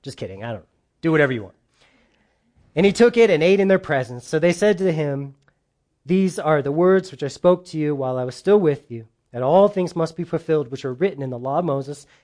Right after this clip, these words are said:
and in the prophets and in the Psalms concerning me."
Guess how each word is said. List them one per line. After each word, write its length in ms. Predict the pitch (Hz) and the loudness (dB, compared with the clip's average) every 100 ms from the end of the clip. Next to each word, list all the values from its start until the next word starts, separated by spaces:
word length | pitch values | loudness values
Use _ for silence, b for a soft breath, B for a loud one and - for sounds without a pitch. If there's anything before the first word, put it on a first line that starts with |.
| - | -14
and 140 | 117 | -10
in 60 | 117 | -10
the 40 | |
prophets 500 | - 156 143 147 139 - | -6 -4 -4 -6 -8 -8
and 140 | 151 | -6
in 60 | 214 | -6
the 60 | |
Psalms 480 | - 214 220 120 123 | -6 -6 -6 -8 -12
concerning 540 | - 139 170 180 123 | -16 -10 -8 -6 -8
me." 160 | 98 | -14